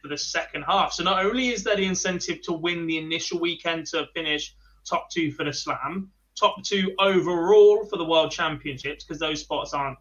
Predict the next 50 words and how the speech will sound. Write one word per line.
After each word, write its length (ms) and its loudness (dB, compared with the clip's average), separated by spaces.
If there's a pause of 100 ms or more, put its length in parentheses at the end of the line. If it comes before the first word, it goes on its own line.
secure 340 -6
yet, 180 0
although 180 -2
they 100 -2 (100)
basically 680 0
are, 400 0 (420)
the 80 -10
top 400 0
eight 280 0
now 260 -8
have 120 -6
something 380 -12
to 120 -20
play 300 -4
for, 140 -8
'cause 140 -16
there's 120 -10
a 40 -16
couple 280 0
of 80 -6
players 320 0
just 280 -6
outside 500 4
of 140 0
it 220 -6
that 200 -2 (500)
were 520 4 (200)
at 140 -4
Q 180 -6
School 240 -4
last 300 -2
year 120 -2
and 100 -4
that 60 -6
have 120 -14
played 220 -2
the 40 -8
Ladies 360 -4
Series 240 -8
before 600 -2
after, 240 -4 (240)
after 200 -10
good 200 -8
runs 240 -2
by 140 -2
a 40 -10
couple 220 -14
of 40 -8
names 260 -4
that 140 -8